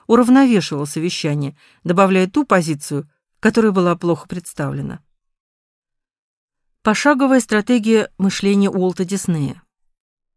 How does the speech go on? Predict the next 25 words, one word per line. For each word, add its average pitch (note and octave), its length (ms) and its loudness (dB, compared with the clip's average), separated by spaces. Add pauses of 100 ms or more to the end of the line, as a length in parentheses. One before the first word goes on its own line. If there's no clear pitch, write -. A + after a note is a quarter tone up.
(200)
Первое. D#3+ 480 -2 (680)
Выберите G#3+ 480 2
цель, G3 380 0 (320)
которой G3 300 0
вы G3 100 -2
собираетесь F#3+ 540 -2
заняться. E3+ 680 0 (340)
Она G3+ 220 2
может G3+ 260 0
быть G3+ 180 -4
настолько G#3 460 0
трудной, G3+ 540 0 (280)
насколько G#3 540 0
вы A3 180 0
хотите. F3+ 720 -6 (840)
Не B3+ 140 2
думайте G#3+ 440 2
пока D#3 280 -6
о D3 40 -4
ней. D3 340 -8 (600)
Подберите B3 520 0
три C4 220 0
места F3 440 0
перед D3 280 -6
собой. D3+ 480 -8